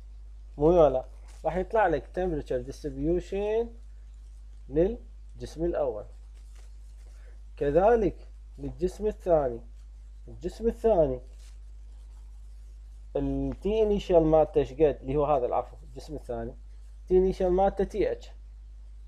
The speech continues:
والحرارة اللي يفقدها بالكونفكشن هي اتش في اي على اثنين، مو لأن نصف الوعاء اي على اثنين مضروبة في تي اتش ماينس تي امبيانت، درجة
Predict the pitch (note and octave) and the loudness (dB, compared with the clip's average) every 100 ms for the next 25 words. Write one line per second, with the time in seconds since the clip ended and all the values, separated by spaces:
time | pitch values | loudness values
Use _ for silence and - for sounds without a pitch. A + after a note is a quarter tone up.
0 | - - - - - - - - - - | -16 -16 -16 -16 -16 -16 -16 -16 -16 -16
1 | - C#3 D3+ - D3 D3 G3+ G#3+ G3 E3+ | -10 0 2 2 2 4 4 4 4 2
2 | D#3 C#3+ - G3 D#3 D#3+ F3 G3 F3 D3+ | 2 0 -2 2 2 2 -4 -2 0 2
3 | D3+ - C3+ A#2+ D3 C3 - - D3 D#3+ | 0 -2 -6 -2 -2 0 -4 -4 4 6
4 | G3+ - - - - - - - - - | 4 -2 -16 -16 -16 -16 -16 -16 -16 -12
5 | C3+ B2 - - D#3+ G3+ G3 D#3+ C#3 B2 | -6 -6 -8 4 8 8 10 6 6 2
6 | C#3 B2 A#2 A#2+ - - - - - - | -2 0 -2 -6 -16 -16 -16 -16 -16 -6
7 | B2+ E3+ C#3+ C3 C3+ F3+ - E3 C3+ A#2 | 2 4 4 2 2 -2 -2 0 2 0
8 | B2 - - - - - - - - - | -2 -8 -16 -18 -16 -16 -16 -16 -18 -8
9 | C3+ D#3 F3 D3 - B2 C3+ E3+ - - | 0 4 6 4 0 -6 -4 -4 -8 -18
10 | - - C#3 D3 D#3 D#3+ B2 A#2 - C#3 | -18 -8 0 2 4 4 4 -2 0 -2
11 | C3 G3 A3 A#3+ C#4 - - - - - | -2 -2 0 4 4 2 -10 -16 -16 -18
12 | - D#3+ G#3 A#3 A3+ - G3 D#3+ B2+ B2 | -8 2 6 6 4 0 4 6 4 -2
13 | A#2 - - - - - - - - C3 | -6 -10 -16 -16 -16 -16 -16 -16 0 0
14 | C3+ | 0